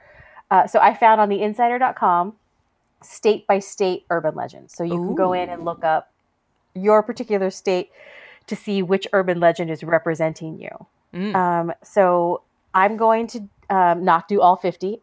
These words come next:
Speaker 1: Absolutely not. I will do California, Maryland, and a bonus state,
Speaker 2: Ooh.
Speaker 1: which will be revealed. Oh, Katie already
Speaker 2: Ooh.
Speaker 1: knows, but you'll
Speaker 2: I
Speaker 1: be
Speaker 2: do.
Speaker 1: surprised. Play along. Okay. In California, big state.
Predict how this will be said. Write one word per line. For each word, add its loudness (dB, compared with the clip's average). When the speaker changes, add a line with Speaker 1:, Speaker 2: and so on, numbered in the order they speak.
Speaker 1:
Absolutely -2
not. -2
I 4
will 0
do -4
California, 0
Maryland, -4
and -2
a -4
bonus 0
state, -10
Speaker 2:
Ooh. -10
Speaker 1:
which -14
will -10
be -10
revealed. -6
Oh, -6
Katie 0
already 0
Speaker 2:
Ooh. -12
Speaker 1:
knows, -12
but -4
you'll 0
Speaker 2:
I 0
Speaker 1:
be -4
Speaker 2:
do. -6
Speaker 1:
surprised. -10
Play 0
along. -6
Okay. -2
In -4
California, -2
big -2
state. -4